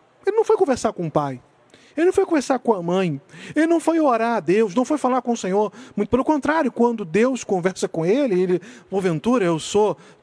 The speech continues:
tutor, eu sou, é, cuidador do meu irmão?" Ainda chamou a atenção de Deus ainda.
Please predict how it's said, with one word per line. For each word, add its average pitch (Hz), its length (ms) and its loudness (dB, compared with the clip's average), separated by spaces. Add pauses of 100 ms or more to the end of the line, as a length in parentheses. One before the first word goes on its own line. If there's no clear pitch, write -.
tutor, 190 500 2
eu 170 140 -2
sou, 190 360 0 (240)
é, 151 280 0 (640)
cuidador 214 580 2
do 190 120 2
meu 170 180 2
irmão?" 175 320 2 (160)
Ainda 214 220 2
chamou 208 260 2
a 269 60 4
atenção 311 320 2
de 185 80 0
Deus 185 180 4
ainda. 190 300 0